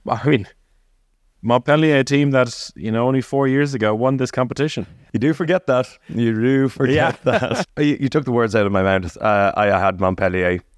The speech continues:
Speaker 2: uh, as well. And they have such a young, exciting team. You mentioned some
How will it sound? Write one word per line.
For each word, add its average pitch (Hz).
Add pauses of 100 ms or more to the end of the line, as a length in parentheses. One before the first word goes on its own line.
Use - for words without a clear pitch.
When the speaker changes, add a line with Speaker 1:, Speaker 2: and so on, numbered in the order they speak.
Speaker 2:
uh, 92
as 90
well. 90 (480)
And 104 (340)
they 117
have 139
such -
a 123
young, 120
exciting 107
team. 104
You 101
mentioned 101
some -